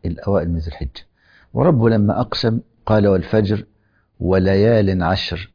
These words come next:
والشفع والوتر والليل إذا يسر". فبدأ بالليل، والليل كما قال السلف: أنس المحبين.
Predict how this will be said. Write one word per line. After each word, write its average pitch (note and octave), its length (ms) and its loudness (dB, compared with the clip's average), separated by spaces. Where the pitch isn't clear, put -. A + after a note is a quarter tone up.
والشفع G2+ 800 -2
والوتر G2+ 760 -2
والليل F#2 500 0
إذا F2 360 -2
يسر". - 360 -8
فبدأ A2 420 0
بالليل، G2+ 600 0
والليل G#2 420 2
كما G2 280 -2
قال G#2 220 -2
السلف: - 680 -4
أنس G#2+ 340 2
المحبين. E2+ 840 -2